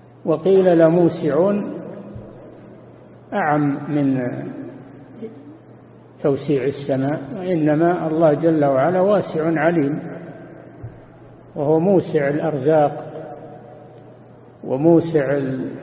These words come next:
المخلوقات، فموسع أعم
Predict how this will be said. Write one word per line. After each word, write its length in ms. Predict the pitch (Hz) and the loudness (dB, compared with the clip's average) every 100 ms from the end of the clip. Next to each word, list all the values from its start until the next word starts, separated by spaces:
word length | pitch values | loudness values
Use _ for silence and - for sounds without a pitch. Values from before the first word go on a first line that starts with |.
| - - - - - - - - - | -16 -18 -18 -20 -20 -20 -20 -20 -8
المخلوقات، 960 | 170 151 139 135 139 131 160 156 139 - - - - - - - - - - - - - - - - - - - - - - - - - - - - - - - - - - - - - - - | -2 0 0 0 0 4 6 6 4 0 -10 -12 -12 -14 -16 -18 -20 -20 -20 -20 -20 -20 -20 -20 -20 -20 -20 -20 -20 -20 -20 -20 -20 -20 -20 -20 -20 -20 -20 -20 -20 -20 -20 -20 -20 -20 -20 -10
فموسع 1500 | 170 170 170 170 - - - - - 170 175 170 175 151 175 196 175 180 | -2 2 2 0 -6 -12 -14 -16 -12 -2 2 2 0 0 2 2 0 0
أعم 440 | 135 147 151 147 | 0 0 -2 -4